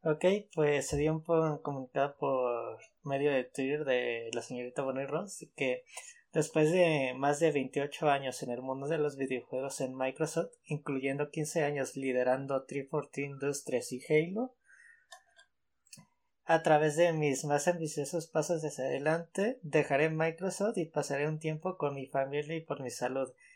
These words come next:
Agradezco mucho por el liderazgo que tuve en three forty en el equipo cuando se lanzó Halo cuatro, Halo cinco y la Master Chief Collection, así como la serie de televisión y Halo Infinite.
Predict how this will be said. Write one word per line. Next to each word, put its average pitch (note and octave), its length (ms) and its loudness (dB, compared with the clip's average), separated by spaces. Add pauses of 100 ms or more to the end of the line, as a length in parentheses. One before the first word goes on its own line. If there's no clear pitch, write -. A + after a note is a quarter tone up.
(200)
Agradezco C#3 840 4
mucho D#3+ 420 -4
por C3 180 2
el B2 320 -4
liderazgo C3 580 0
que C3 120 -4
tuve C#3 400 -4
en B2 100 -10
three C#3 140 -4
forty C#3 640 -8 (420)
en C3+ 200 0
el B2 160 0
equipo C#3+ 400 -2
cuando C3 240 0
se C3 100 -6
lanzó B2+ 540 -4 (100)
Halo C#3 240 -2
cuatro, E3+ 500 2
Halo D3 220 2
cinco F3+ 400 -4
y F#3+ 60 0
la B2+ 180 0
Master C3 440 -6
Chief C#3 280 -8
Collection, A#2+ 720 -4 (460)
así D3 280 -2
como E3 240 4
la C#3 140 6
serie C#3+ 300 0
de C#3+ 100 -2
televisión B2+ 920 -4
y C3+ 200 -6
Halo C3+ 320 -4
Infinite. A#2+ 480 -8